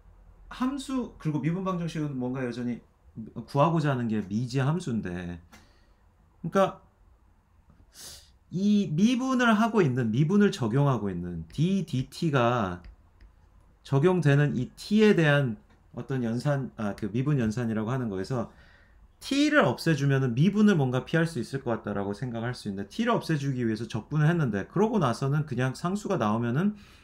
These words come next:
아무 소용이 없으니까 새로운 어떤 함수로 바꿔주고 싶어요. 그래서 새로운 미지수, 새로운 변수 S를 둡니다. 새로운 독립 변수예요.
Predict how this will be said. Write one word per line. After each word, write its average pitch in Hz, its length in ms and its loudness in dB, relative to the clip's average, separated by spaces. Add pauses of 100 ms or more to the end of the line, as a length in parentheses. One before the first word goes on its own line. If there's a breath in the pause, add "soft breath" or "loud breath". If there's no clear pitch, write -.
아무 127 200 0
소용이 190 280 2
없으니까 147 680 -2 (340 loud breath)
새로운 247 680 2
어떤 160 340 -2
함수로 170 480 -2
바꿔주고 208 480 -2
싶어요. 82 500 -6 (340 soft breath)
그래서 139 180 -4
새로운 202 340 0
미지수, 95 520 -6
새로운 185 440 0
변수 110 540 -6
S를 104 420 -6
둡니다. 78 340 -10
새로운 135 460 -4
독립 95 280 -8
변수예요. 82 580 -8